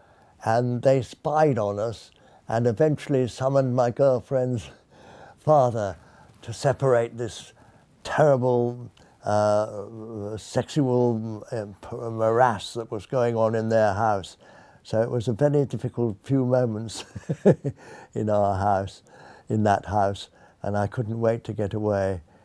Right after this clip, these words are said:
After that, I was out of work for a bit again, I think, and then I saw another, um, agent, and no, before that, I had met the director of productions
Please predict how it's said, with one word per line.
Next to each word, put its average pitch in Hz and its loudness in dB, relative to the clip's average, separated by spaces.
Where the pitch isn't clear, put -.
After 165 6
that, 139 -2
I 160 -2
was 120 -4
out 107 2
of 110 -6
work 139 -6
for 113 -12
a 110 -6
bit 123 -4
again, 139 -2
I 127 -2
think, 131 -4
and 123 -2
then 127 0
I 120 4
saw 113 2
another, 113 2
um, 107 0
agent, 120 0
and 117 2
no, 143 4
before 156 -4
that, 110 -6
I 131 0
had 135 0
met 127 -2
the 117 0
director 131 0
of 147 -2
productions 110 -2